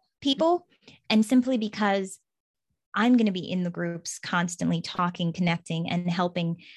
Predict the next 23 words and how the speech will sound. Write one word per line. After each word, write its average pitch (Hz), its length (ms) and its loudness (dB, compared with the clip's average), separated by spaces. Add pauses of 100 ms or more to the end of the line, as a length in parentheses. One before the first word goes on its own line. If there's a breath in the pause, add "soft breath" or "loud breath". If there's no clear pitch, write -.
(100)
And 208 140 4
so 208 220 2
you 226 440 4
guys 214 320 0
get 202 280 -10
to 214 100 -8
be 196 360 0 (720)
my 226 180 2
beta 202 340 2
version. 180 520 -2
So 185 500 0 (420 soft breath)
the, 196 280 4 (1120)
I 240 60 0
guess 240 240 2
the 254 120 0
amount 233 320 2
of 214 140 -2 (200)
time 240 560 2
I'll 214 100 0
be 202 100 -6
spending 202 440 -2
with 190 240 -6
you 285 460 -4